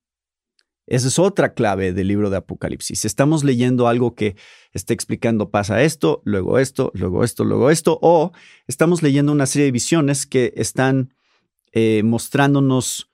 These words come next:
los mismos eventos desde, desde diferentes ángulos y con diferentes imágenes? Y número tres, la pregunta de preterismo y futurismo. O sea, ¿es pasado o es futuro?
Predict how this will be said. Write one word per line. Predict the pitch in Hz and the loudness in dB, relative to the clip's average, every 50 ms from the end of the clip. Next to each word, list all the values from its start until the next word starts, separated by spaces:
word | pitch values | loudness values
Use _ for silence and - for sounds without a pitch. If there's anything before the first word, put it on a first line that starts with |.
| _ - | _ -2
los | - 120 127 110 | 0 0 2 2
mismos | 123 139 156 175 185 170 180 165 - - | 2 2 4 4 4 2 2 2 2 2
eventos | 139 139 143 135 - - 131 131 | 2 2 2 0 0 -2 -4 -2
desde, | 123 117 104 101 104 98 92 - | -2 -2 0 0 0 0 -2 -2
desde | - 104 113 107 101 107 | -2 -2 0 0 0 -2
diferentes | 98 104 - - 104 107 101 - 101 - | -2 -2 -4 -2 -2 -2 -2 -4 -4 -2
ángulos | 139 143 147 127 101 - - 92 - - - - | -2 0 0 -2 -2 -4 -8 -10 -12 -12 -10 -8
y | 110 | -8
con | - 101 101 101 | -4 -4 -2 -2
diferentes | 98 95 - 98 104 90 - - - | -2 -4 -4 -4 -4 -4 -4 -4 -2
imágenes? | 110 123 131 131 - - - - - - - _ _ _ _ _ _ _ _ _ _ _ _ _ _ _ _ _ - | -2 0 -2 -2 -6 -10 -14 -14 -16 -20 -20 _ _ _ _ _ _ _ _ _ _ _ _ _ _ _ _ _ -2
Y | 139 139 | 0 2
número | 156 156 147 135 123 | 2 2 2 0 0
tres, | - - 240 247 240 175 156 180 - - - - _ _ _ _ _ _ _ _ _ _ _ _ _ _ - | 0 2 2 4 4 2 0 0 -4 -8 -10 -14 _ _ _ _ _ _ _ _ _ _ _ _ _ _ -6
la | - 127 - | -4 -4 0
pregunta | - 135 135 143 143 135 143 143 139 139 117 - _ _ _ _ _ _ _ | 0 2 2 2 2 2 2 2 4 2 0 -2 _ _ _ _ _ _ _
de | - 107 110 110 107 101 - _ _ _ _ _ - | -4 0 0 0 0 -2 -6 _ _ _ _ _ -6
preterismo | - 120 120 - - 120 127 135 127 139 | -2 -2 0 0 2 2 2 2 2 2
y | 131 | 0
futurismo. | - - 156 - 226 247 196 120 110 101 | 0 -2 0 0 2 2 2 0 0 -2
O | |
sea, | 104 - 135 120 95 - _ _ _ _ _ _ | 0 0 0 0 0 -4 _ _ _ _ _ _
¿es | - 117 117 - | -4 -2 -2 -4
pasado | _ - 120 117 - - 160 190 202 214 233 208 - - _ _ - | _ -4 -4 -2 0 2 2 2 2 2 0 0 -2 -6 _ _ -4
o | 117 123 131 | -2 0 0
es | 135 131 - | 0 -2 -2
futuro? | - 156 139 143 - 226 175 - - - | -4 -6 -2 0 0 0 0 0 -4 -8